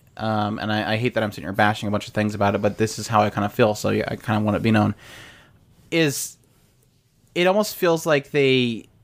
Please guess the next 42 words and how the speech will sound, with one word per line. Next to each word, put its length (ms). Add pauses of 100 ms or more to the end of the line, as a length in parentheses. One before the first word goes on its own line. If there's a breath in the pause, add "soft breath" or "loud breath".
(160)
they 280
needed 300
an 100
excuse 960
for 300
the 60
tragic 420
girlfriend. 520 (760 loud breath)
And 460 (400)
so 280
when 140
I 80
came 280
in 80
the 100
show, 280
seeing 220
the 60
whole 120
terminal 400
service 340
stuff, 320 (380 soft breath)
they 80
were 100
selling 500
to 120
me 280
as 360
that, 260
and 80
I 60
was 140
going, 260 (360 loud breath)
"This 140
is 120
really 200
great. 360
I 100
like 180
this 140
concept. 580
I, 200